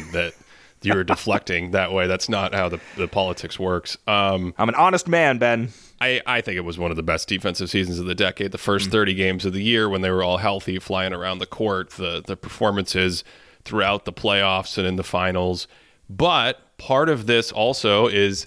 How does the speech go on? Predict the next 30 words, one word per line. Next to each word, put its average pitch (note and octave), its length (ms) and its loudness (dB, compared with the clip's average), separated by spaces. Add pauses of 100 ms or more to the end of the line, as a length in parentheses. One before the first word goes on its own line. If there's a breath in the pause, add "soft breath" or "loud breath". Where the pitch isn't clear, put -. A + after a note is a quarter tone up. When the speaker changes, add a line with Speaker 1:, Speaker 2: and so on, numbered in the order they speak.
(120)
Speaker 1:
as G#2+ 320 0
the G#2+ 100 0
league G#2+ 560 2
has G2+ 400 0
continued G#2 600 -6
to G#2 140 -2
expand G2+ 600 -2
itself F#2+ 640 0 (440 soft breath)
offensively F#2 800 0
that F#2 120 -2
we F#2+ 140 0
keep F2 220 -6
talking F#2 400 -2
about, F2+ 400 0 (320 loud breath)
Draymond's G#2+ 720 0
offensive G2 680 -2
warts, G#2 680 -2
I F#2+ 100 0
think, G2 320 -6 (220)
continue G#2+ 480 -2
to F#2+ 100 -4
kind G2 300 -4
of F#2+ 180 -4 (460 loud breath)
get, G#2 320 0 (400)
a - 20 -6
li-, A#2+ 340 -2
you D3+ 200 -2
know, B2 100 2
become C3+ 400 -2
more A#2 800 2